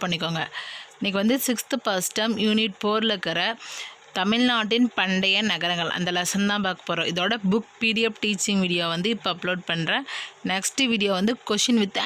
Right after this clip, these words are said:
answer மாடல்ல வரும். இதை பார்த்து படிச்சுட்டு அதை வந்து நெக்ஸ்ட் டெஸ்ட் அட்டெண்ட் பண்ணிக்கோங்க. அதுல வந்து line by line ஒரு ஒண்ணு கூட விடாம இம்பார்ட்டன்ஸ் பாயிண்ட்ஸ் எல்லாமே எடுத்து கொஸ்டின் மாதிரி மேக் பண்ணி வீடியோ வரும்.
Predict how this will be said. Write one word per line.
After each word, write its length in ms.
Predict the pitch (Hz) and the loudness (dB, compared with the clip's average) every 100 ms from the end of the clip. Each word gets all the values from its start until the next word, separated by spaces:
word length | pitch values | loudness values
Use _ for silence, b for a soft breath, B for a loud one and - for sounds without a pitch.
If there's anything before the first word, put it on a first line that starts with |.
| 175 | 0
answer 260 | 202 - 196 | 0 0 0
மாடல்ல 240 | 170 170 165 | 0 0 0
வரும். 200 | 175 220 233 | 0 2 0
இதை 100 | 190 - | -2 -2
பார்த்து 400 | 160 165 196 226 247 185 | 0 0 0 -4 -4 -2
படிச்சுட்டு 520 | 170 190 - 180 240 262 | 0 0 -2 -4 -2 0
அதை 120 | 180 170 | 0 0
வந்து 160 | 185 214 | 2 2
நெக்ஸ்ட் 260 | 180 - 208 196 | 0 -4 -4 -2
டெஸ்ட் 260 | 175 - 208 | -4 -2 -2
அட்டெண்ட் 240 | 185 185 | 0 -2
பண்ணிக்கோங்க. 340 | 175 170 170 226 277 B B B - | -2 -2 -2 -2 -4 B B B -6
அதுல 200 | 180 196 196 | -2 0 2
வந்து 140 | 247 247 | 2 2
line 240 | 190 214 233 | 2 4 4
by 100 | 254 220 | 4 4
line 180 | 190 202 175 | 2 0 0
ஒரு 160 | 190 190 185 185 190 | 0 -2 -2 0 4
ஒண்ணு 240 | 214 240 240 | 4 4 4
கூட 80 | 240 | 2
விடாம 340 | 226 190 190 233 214 | 2 2 0 2 0
இம்பார்ட்டன்ஸ் 460 | 185 202 202 214 - | 0 -2 2 0 0
பாயிண்ட்ஸ் 320 | 180 185 180 | -2 -2 -2
எல்லாமே 300 | 175 185 214 | 0 0 0
எடுத்து 240 | 208 185 233 | 0 -2 -2
கொஸ்டின் 280 | 190 - 208 196 | -2 0 0 2
மாதிரி 140 | 208 202 | 2 0
மேக் 200 | 185 - | 0 -4
பண்ணி 140 | 196 208 | -2 0
வீடியோ 240 | 190 190 180 | 0 0 0
வரும். 220 | 170 220 | 0 -2